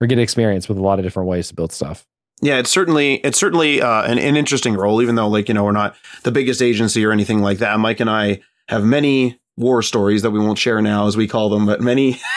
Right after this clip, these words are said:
Speaker 2: <laughs> many interesting stories, many, uh, many interesting characters. And, and, uh, that includes, uh, I mean, what most famously, Mike was called and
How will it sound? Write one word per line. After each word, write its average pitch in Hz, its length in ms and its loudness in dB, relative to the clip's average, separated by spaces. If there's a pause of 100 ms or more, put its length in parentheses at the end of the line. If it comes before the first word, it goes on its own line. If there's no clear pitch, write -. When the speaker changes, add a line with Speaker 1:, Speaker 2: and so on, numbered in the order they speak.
(320)
Speaker 2:
<laughs> - 540 -4
many 160 240 2
interesting 165 380 -2
stories, 143 440 0
many, 131 400 2
uh, 117 320 0 (240)
many 135 220 2
interesting 135 400 0
characters. 117 560 0
And, 107 280 0 (240)
and, 110 240 2
uh, 104 200 2
that 117 180 0
includes, 117 480 0
uh, 113 160 0
I - 80 0
mean, 120 200 0
what 120 240 -2
most 127 220 0
famously, 117 400 0
Mike 113 280 0
was 117 120 0
called 113 380 0
and 107 220 0